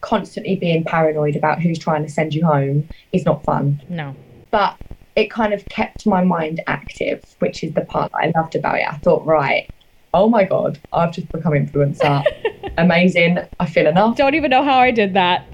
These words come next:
Speaker 1: I, I don't know, I don't know how, but I'm, I am.
Speaker 2: Oh.
Speaker 1: And then Too Hot to Handle was just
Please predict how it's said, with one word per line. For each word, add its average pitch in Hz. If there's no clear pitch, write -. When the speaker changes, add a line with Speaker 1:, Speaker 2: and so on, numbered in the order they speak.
Speaker 1:
I, 294
I -
don't 320
know, 262
I 208
don't 220
know 196
how, 214
but -
I'm, 220
I 214
am. 262
Speaker 2:
Oh. 277
Speaker 1:
And 240
then 247
Too 294
Hot -
to 285
Handle 277
was 240
just 247